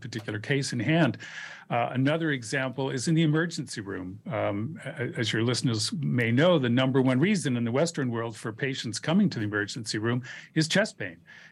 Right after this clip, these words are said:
And of course, a lot of that chest pain is thought to be related to episodes of infarction or episodes of ischemia leading to infarction. And, and so there's a lot of motivation to understand this phenomenon better, because in the emergency room, the, this diagnostic success is even worse.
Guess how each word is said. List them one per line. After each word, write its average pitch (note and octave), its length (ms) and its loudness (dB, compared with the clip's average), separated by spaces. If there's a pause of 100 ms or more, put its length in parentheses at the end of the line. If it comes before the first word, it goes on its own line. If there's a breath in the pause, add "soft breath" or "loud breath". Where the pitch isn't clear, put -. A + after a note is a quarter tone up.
And A#2 100 -2
of A#2 100 -4
course, B2 220 0
a A2+ 60 2
lot A#2+ 160 2
of C#3 60 -2
that D#3 140 -2
chest G#2+ 300 -8
pain A#2+ 320 0
is A#2+ 160 -2
thought A2 300 -2
to - 80 -6
be B2+ 100 0
related A2 460 0
to A2 360 -2 (320)
episodes A#2+ 540 -2
of A2+ 100 -4
infarction C#3+ 840 0 (320 loud breath)
or G2 80 -6
episodes G#2+ 440 0
of G2 80 -4
ischemia A2+ 500 0
leading D#3 300 2
to - 100 -2
infarction. C3+ 600 -4 (440 loud breath)
And, D#3 200 2
and D3+ 120 2
so E3+ 120 6
there's E3 180 6
a D#3+ 60 6
lot F3 260 2
of A3+ 60 -4
motivation D#3+ 460 0
to B2+ 60 0
understand C3+ 600 -2
this C3+ 320 -2
phenomenon A#2 500 0
better, C3 300 0
because C3 320 -4
in D3 80 -2
the C3+ 60 2
emergency F3+ 520 0
room, A2+ 240 -4
the, A2+ 260 0
this A2 200 -6
diagnostic A#2+ 720 -2
success - 500 -2
is G#2 160 0
even F#2+ 180 0
worse. C#3+ 400 2